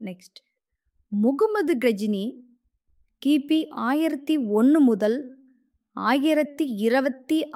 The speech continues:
ஆறு வரை மொத்தம் பதினேழு முறை இந்தியாவின் மீது போர் தொடுத்தான்.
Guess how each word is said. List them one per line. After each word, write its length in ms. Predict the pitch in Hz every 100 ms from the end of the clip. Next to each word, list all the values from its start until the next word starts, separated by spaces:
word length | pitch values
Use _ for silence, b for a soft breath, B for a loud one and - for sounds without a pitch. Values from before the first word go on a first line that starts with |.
| 185
ஆறு 240 | 220 311 302
வரை 300 | 214 208 220 254 254 B B B _
மொத்தம் 540 | 202 202 - - 269 302 285
பதினேழு 680 | - 202 180 262 254 262 269 254
முறை 380 | 220 202 214 262 302 b b b _
இந்தியாவின் 640 | 208 226 254 254 220 214 196
மீது 240 | 190 202 269
போர் 300 | 254 220 220
தொடுத்தான். 640 | 220 196 196 - 202 202